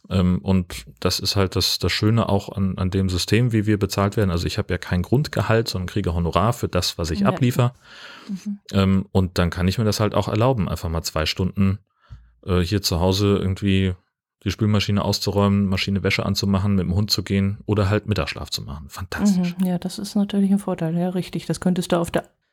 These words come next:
Speaker 2: Arbeit eben nicht tun.
Speaker 1: Richtig, genau. Und,
Speaker 2: Mhm.
Speaker 1: und
Speaker 2: Mhm.
Speaker 1: vor allem so, ne, also klar teilen wir uns auch hier die Hausarbeit auf und, und mein Teil würde dann halt entweder liegen bleiben oder meine Frau wäre irgendwann so genervt, dass sie selber machen würde.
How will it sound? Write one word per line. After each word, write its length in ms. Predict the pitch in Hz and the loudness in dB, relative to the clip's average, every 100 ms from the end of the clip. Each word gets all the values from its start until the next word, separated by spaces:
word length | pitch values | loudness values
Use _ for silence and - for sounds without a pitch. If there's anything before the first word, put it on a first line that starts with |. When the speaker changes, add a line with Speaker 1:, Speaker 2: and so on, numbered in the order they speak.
| _ | _
Speaker 2:
Arbeit 320 | 196 185 180 | -2 -2 -2
eben 140 | 185 196 | 2 2
nicht 180 | 202 | 2
tun. 160 | - 180 | 0 2
Speaker 1:
Richtig, 360 | 113 - 78 - | 2 2 -2 2
genau. 220 | 98 87 | 2 2
Und, 260 | - 92 92 | 0 -2 0
Speaker 2:
Mhm. 60 | |
Speaker 1:
und 260 | 98 92 - | -2 -2 -6
Speaker 2:
Mhm. 140 | 208 190 | -6 0
Speaker 1:
vor 160 | 92 | 2
allem 320 | 101 110 110 104 | 4 2 2 -2
so, 300 | 107 101 - - | -2 -2 -2 -12
ne, 320 | - 117 - | -2 -2 -2
also 180 | 98 98 | -4 -6
klar 360 | - 107 123 - | -2 2 2 0
teilen 260 | 110 110 | 0 2
wir 80 | 107 | 2
uns 140 | 101 - | 2 2
auch 160 | 101 | -2
hier 120 | 113 | 0
die 120 | 98 92 | 0 2
Hausarbeit 480 | 113 131 127 123 | 2 2 2 0
auf 320 | - 131 131 - | 2 0 0 -2
und, 320 | 110 107 101 | -2 -2 -2
und 440 | 101 101 - - - | -2 -2 -6 -18 -6
mein 320 | 92 101 117 | 0 2 0
Teil 420 | - 110 120 107 | 0 2 2 2
würde 220 | 113 113 | 0 2
dann 240 | 101 98 95 | 0 2 0
halt 120 | 95 | 0
entweder 360 | 107 107 98 | 0 0 0
liegen 260 | 92 120 143 | 0 2 2
bleiben 400 | 131 139 175 208 _ _ - - - - | 2 2 0 -4 _ _ -20 -20 -12 0
oder 180 | 117 | 2
meine 220 | 123 110 107 | 4 2 2
Frau 240 | 107 123 | 2 2
wäre 240 | 120 107 | 4 4
irgendwann 260 | 98 120 104 | 2 2 0
so 140 | 107 | 0
genervt, 380 | 123 107 107 - | 0 2 2 0
dass 80 | 113 | 0
sie 100 | 110 | 0
selber 300 | 110 120 98 | 2 2 2
machen 280 | 78 85 80 | 0 -4 -2
würde. 280 | 85 117 | 2 2